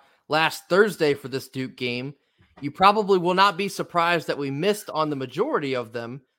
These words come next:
but we're also gonna explain why that is significant. Kenton, we'll start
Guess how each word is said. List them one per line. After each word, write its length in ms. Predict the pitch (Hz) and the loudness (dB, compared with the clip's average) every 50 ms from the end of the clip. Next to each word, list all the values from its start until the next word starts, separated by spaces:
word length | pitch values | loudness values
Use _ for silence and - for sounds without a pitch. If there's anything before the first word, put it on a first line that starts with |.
| _ _ | _ _
but 100 | - 147 | -6 -4
we're 160 | 151 165 156 139 | 2 2 4 6
also 280 | 175 208 202 - 190 | 6 4 4 2 -4
gonna 200 | 165 170 175 165 | -4 -4 -2 -2
explain 580 | 151 - - - - 160 160 160 160 160 147 123 | -4 -4 -6 -10 -4 -4 -2 -2 -2 -4 -4 -2
why 260 | 131 143 156 165 160 | 2 2 4 4 2
that 200 | 151 156 156 - | 2 -2 -2 -2
is 260 | 107 139 135 - - | -4 -8 -8 -8 -12
significant. 680 | - 127 - - 156 165 - 151 131 - 131 117 95 _ _ _ | -18 -18 -10 -6 -6 -4 -4 -6 -12 -10 -10 -12 -12 _ _ _
Kenton, 280 | - 156 156 151 147 | -6 -6 -6 -6 -6
we'll 100 | 135 135 | -8 -8
start 460 | 127 - - - 156 156 156 - - | -8 -8 -4 0 2 2 2 0 -4